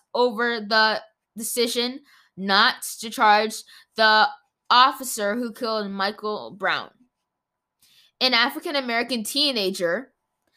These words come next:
in Ferguson, Missouri. I think that he doesn't want to talk about it since he doesn't want to interfere with the players' emotions, and they wa-, and he just wants them to focus on the game.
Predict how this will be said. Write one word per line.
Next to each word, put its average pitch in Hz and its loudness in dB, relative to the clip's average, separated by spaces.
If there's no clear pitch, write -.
in 233 0
Ferguson, 269 0
Missouri. 247 -6
I 285 4
think 262 -2
that 254 2
he 240 -6
doesn't 254 -2
want 254 0
to 226 -10
talk 240 2
about 185 2
it 220 -6
since 240 -8
he 247 -6
doesn't 269 2
want 277 4
to 254 4
interfere 262 2
with 247 -2
the 226 6
players' 247 4
emotions, 226 2
and 208 -2
they 208 0
wa-, 208 -6
and 208 -4
he 233 -2
just 226 -8
wants 220 -4
them 202 -4
to 202 -6
focus 208 -4
on 175 0
the 185 -2
game. 160 -8